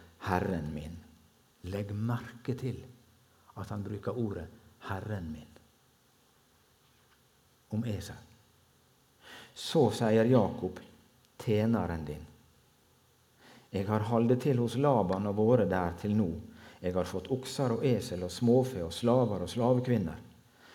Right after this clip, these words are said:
Nå sender jeg båd og gjør dette kjent for herren min,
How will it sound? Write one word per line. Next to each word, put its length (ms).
Nå 160
sender 320
jeg 160
båd 320
og 80
gjør 240
dette 240
kjent 400
for 260
herren 340
min, 160